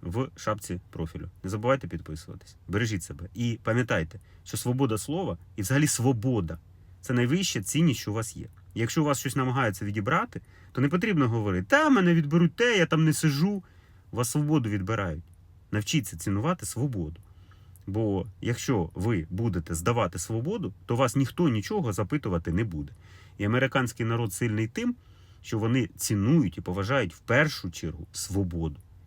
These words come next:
І нікому не дозволяють утискати її. Власне, тому Байден і Камала, давай, до свидання. Тому що намагалися затиснути в урядову цензуру.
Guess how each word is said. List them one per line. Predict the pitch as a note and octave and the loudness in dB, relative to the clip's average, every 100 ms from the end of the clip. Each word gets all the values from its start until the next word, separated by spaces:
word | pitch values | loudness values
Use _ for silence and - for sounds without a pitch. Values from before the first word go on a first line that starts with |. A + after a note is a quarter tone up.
| - - - | -20 -20 -4
І | - | 2
нікому | E3+ - F2 D#2 D2+ | 2 2 -2 -2 -4
не | D#2 | -8
дозволяють | - - F#2+ C#3+ E2 - - - - - - - | -10 -8 -4 -4 -6 -12 -20 -20 -20 -20 -16 -10
утискати | F#2 - A#2 A2 E2+ | -6 -4 -2 -2 -4
її. | D2 - - - | -6 -10 -18 -6
Власне, | A2 E3+ E3 A#2 | 2 2 2 -2
тому | C#3 E3 F3 - | 0 0 0 -4
Байден | F#2+ C#3+ C#3+ E2+ F2 | 2 2 2 -2 -4
і | |
Камала, | - F2+ E2 D#2 E2+ - - - - - - | -2 0 0 -4 -10 -18 -20 -20 -20 -18 -2
давай, | G#2+ C3 D3 D#3 - | 2 4 4 0 -4
до | G2 | -4
свидання. | - E2 D2 D2 E2 - - - - | -4 -6 -6 -10 -12 -20 -20 -20 -8
Тому | G2+ G2 | -4 -2
що | G#2+ | 0
намагалися | G2 G#2 B2 C#3+ G2 - - - - - | 0 0 0 0 -2 -4 -12 -16 -20 -12
затиснути | F#2 G#2 - D3 - F#2 E2 E2+ - - | -4 -2 2 2 2 -2 -4 -8 -14 -10
в | F2+ F#2+ | -6 -2
урядову | B2+ G#2+ G2 C3 G#2+ | 2 2 2 0 0
цензуру. | F#2 - G2+ E2 C#2 | -2 -2 -2 -2 -8